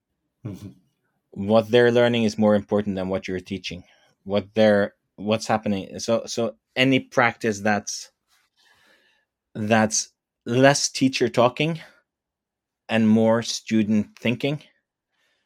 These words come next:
Speaker 2: uh, seems to contribute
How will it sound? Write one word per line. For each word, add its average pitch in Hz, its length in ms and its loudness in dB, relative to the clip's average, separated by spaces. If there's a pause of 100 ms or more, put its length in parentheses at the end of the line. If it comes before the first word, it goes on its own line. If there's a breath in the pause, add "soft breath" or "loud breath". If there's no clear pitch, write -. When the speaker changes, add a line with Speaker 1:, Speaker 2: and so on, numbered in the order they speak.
(280)
Speaker 2:
uh, 104 240 2 (340)
seems - 600 -2
to 107 140 -6 (140)
contribute 117 760 -2